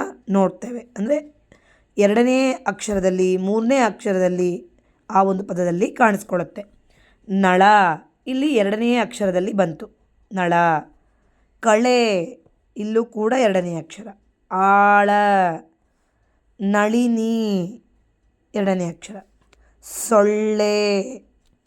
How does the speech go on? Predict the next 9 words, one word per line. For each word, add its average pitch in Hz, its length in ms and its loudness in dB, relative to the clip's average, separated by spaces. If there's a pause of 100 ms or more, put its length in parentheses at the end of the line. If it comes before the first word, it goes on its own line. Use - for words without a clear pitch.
(500)
ಹೊಳೆ. 208 840 2 (2500)
ಈ 214 120 0
ರೀತಿಯಾಗಿ 202 720 0 (220)
ನಳ, 185 280 2 (600)
ಕಳೆ, 196 680 0 (400)
ಆಳ, 175 360 4 (500)
ನಳಿನಿ, 196 640 -4 (100)
ಸೊಳ್ಳೆ, 185 560 -2 (340)
ಹೊಳೆ. 180 360 -2